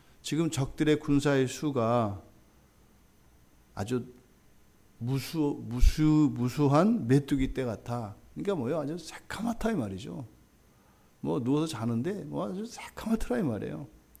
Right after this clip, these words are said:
게다가 이제 낙타, 낙타는 지금으로 말하면 뭐 탱크, 뭐 자동차 이런 거잖아요. 그 낙타는 해변에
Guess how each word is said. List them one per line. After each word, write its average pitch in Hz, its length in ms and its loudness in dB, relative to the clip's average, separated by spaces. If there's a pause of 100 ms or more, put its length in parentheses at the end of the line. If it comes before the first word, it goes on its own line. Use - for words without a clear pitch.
게다가 139 560 2 (640)
이제 - 160 -4
낙타, 123 640 0
낙타는 139 440 0
지금으로 143 540 0
말하면 110 500 -4
뭐 110 200 -2
탱크, 143 760 -4 (400)
뭐 - 160 -6
자동차 113 680 -2
이런 113 240 -2
거잖아요. 92 580 -6 (640)
그 120 80 -2
낙타는 127 1080 -2 (560)
해변에 202 720 2